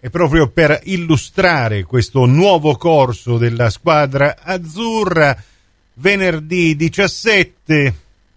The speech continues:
alle diciannove, presso la sala conferenze dell'Hotel President di Marsala, ci sarà una conferenza stampa della società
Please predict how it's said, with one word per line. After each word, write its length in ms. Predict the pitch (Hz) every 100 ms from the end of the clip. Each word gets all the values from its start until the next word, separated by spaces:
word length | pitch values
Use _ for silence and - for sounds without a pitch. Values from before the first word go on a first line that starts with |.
| _
alle 560 | 135 135 131 131 135 113 113
diciannove, 1120 | 156 180 - 165 175 180 151 127 120 156 175 _ _ _ -
presso 380 | 131 127 - 131
la 140 | 131
sala 280 | - 175 156
conferenze 600 | 147 120 143 160 151 127
dell'Hotel 460 | 123 123 120 151 -
President 880 | - 156 139 107 120 117 110 120
di 280 | 117 120 120 101
Marsala, 920 | 120 160 175 - 214 175 117 117 107 _ _ _ _ _
ci 120 | 208 175
sarà 260 | 175 147
una 240 | 139 135 -
conferenza 840 | - 190 151 156 143 143 123 160
stampa 840 | 143 - 165 117 104 98 - 170 127
della 440 | 101 98 101 87
società 880 | 101 - 143 - 151 - 110 90